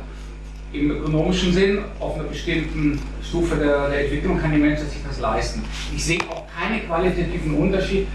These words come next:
zwischen der Herstellung einer besseren Maschine und der Verbreitung von Wissen, also zum Beispiel die Vorlesung über Nanotechnologie.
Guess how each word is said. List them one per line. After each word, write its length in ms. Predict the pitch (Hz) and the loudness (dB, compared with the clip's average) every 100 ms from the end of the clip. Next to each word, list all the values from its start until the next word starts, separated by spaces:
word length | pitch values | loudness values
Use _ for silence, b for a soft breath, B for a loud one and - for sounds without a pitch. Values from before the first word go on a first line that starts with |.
| - - | -6 0
zwischen 240 | 170 156 | 2 2
der 120 | 135 | 2
Herstellung 500 | 139 180 - 190 185 | 4 2 2 2 2
einer 180 | 160 147 | 4 4
besseren 480 | 156 156 165 147 143 | 4 2 2 2 0
Maschine 640 | 131 - 160 220 226 - - | 0 2 4 4 2 -2 -2
und 100 | 156 | 0
der 120 | 156 | 0
Verbreitung 580 | 156 147 143 156 - - | 0 2 4 4 2 -2
von 220 | 165 160 | -2 2
Wissen, 340 | 202 - - | 2 2 -2
also 200 | 127 - | -4 -4
zum 140 | - 151 | -2 0
Beispiel 300 | - - - | 0 0 -4
die 60 | 151 | -2
Vorlesung 340 | 156 151 170 | 2 2 2
über 160 | 151 156 | 2 2
Nanotechnologie. 880 | 143 156 135 - 117 113 113 120 | 4 2 0 -2 -6 -6 -6 -6